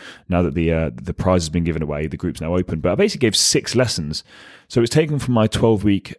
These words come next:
uh, educational video series I give to my online clients. I took six of those lessons to basically help people, um, uh, with, like, with, like, presentations. So there's ones on mindset, nutrition, training. There's actually two on mindset, accountability, accountability, and all that sort of stuff. So it's all there for you to, to, to, to have access to. But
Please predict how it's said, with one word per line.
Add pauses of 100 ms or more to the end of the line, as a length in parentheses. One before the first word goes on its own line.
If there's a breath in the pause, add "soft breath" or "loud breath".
uh,
educational
video
series
I
give
to
my
online
clients.
I
took
six
of
those
lessons (260 loud breath)
to
basically
help
people, (260 loud breath)
um,
uh,
with,
like,
with,
like,
presentations.
So
there's
ones
on
mindset,
nutrition,
training. (800 soft breath)
There's
actually
two
on
mindset, (200 loud breath)
accountability, (360)
accountability,
and
all
that
sort
of
stuff.
So (240 loud breath)
it's
all
there
for
you
to,
to,
to,
to
have
access
to.
But